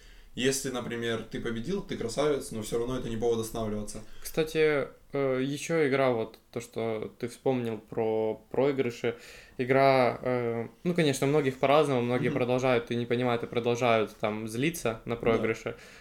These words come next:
Speaker 2: Вот. Но мне, к примеру, э, игра дала возможность не рас-, ну, дала умение не расстраиваться при проигрыше, при каких-то потерях.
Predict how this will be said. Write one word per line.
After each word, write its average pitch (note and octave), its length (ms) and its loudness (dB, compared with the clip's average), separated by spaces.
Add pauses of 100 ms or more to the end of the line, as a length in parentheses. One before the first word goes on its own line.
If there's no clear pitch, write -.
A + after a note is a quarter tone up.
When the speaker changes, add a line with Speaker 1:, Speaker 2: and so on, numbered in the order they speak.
(120)
Speaker 2:
Вот. B2 340 4 (280)
Но B2+ 60 0
мне, C3+ 140 4
к D#3 80 -10
примеру, B2 640 2
э, A#2+ 420 0 (160)
игра C3+ 300 6
дала B2 240 4
возможность A#2+ 680 0
не A#2 100 2
рас-, A#2 220 0
ну, D#3 260 0 (500)
дала C3 240 6
умение B2+ 380 4
не A#2 140 2
расстраиваться A#2+ 580 2
при - 140 -4
проигрыше, D3+ 500 2
при - 140 -4
каких-то A#2+ 360 -4
потерях. D3+ 440 2